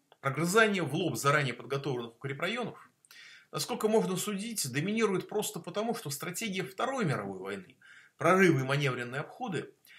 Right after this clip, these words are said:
требуют, по-видимому, недостижимого для этого типа государственности качества управления.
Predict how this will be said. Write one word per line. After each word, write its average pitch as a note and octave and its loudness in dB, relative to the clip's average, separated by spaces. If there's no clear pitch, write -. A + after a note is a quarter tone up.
требуют, A3+ 0
по-видимому, G#3 0
недостижимого G3 0
для C#3 2
этого D3+ -2
типа B2+ -6
государственности F#3 -4
качества C#3+ -4
управления. - -10